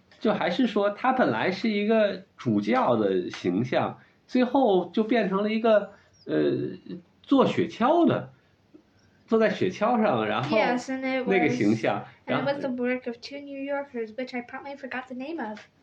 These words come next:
Speaker 1: 嗯哼。
Speaker 2: I think one was something, something Plank.
Speaker 1: 嗯哼。
Speaker 2: And then the other one I completely forgot about.
Speaker 1: 然后还有就是说关于他的老家，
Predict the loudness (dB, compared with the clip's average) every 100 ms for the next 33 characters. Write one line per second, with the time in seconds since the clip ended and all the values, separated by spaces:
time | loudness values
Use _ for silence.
0 | _ -2 0 0 -2 -6 -16 _ _ _
1 | _ _ _ _ _ -8 -6 -6 -6 -4
2 | -4 -6 -6 -18 -20 -20 _ _ _ _
3 | -16 -16 -14 -12 -12 -12 -16 -16 -14 -16
4 | -16 -18 -14 -12 -12 -16 _ _ _ _
5 | _ _ -6 -6 -8 -12 -16 _ _ _
6 | _ _ _ _ -20 _ _ -10 -6 -6
7 | -8 -10 -8 -8 -8 -8 -8 -10 -12 -12
8 | -14 -14 -2 -2 -2 -4 -6 -6 -6 -6
9 | -6 -8 -12 _ _ _ -4 -2 -2 -6
10 | -18 _ _ -20 _ _ -20 -20 -20 -20
11 | -20 -12 -10 -10 -4 0 0 2 0 0
12 | -6 -20 -20 -12 -2 2 4 2 2 2
13 | 4 2 0 0 2 0 0 0 2 0
14 | -2 -2 -2 -2